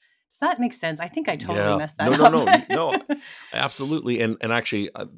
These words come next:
Speaker 2: that idea was in the book, but I stole it from Heather Day Thompson, is, I, I believe is her name.
Speaker 1: Hmm.
Speaker 2: She's a,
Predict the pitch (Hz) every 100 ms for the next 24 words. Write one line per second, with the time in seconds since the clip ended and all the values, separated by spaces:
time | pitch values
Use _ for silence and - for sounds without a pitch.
0 | 110 - 110 107 107 107 87 87 135 -
1 | 92 90 - 165 123 - - 87 90 -
2 | 131 120 101 98 131 131 - 92 90 92
3 | - 90 92 98 - 131 120 311 285 151
4 | - - - 101 90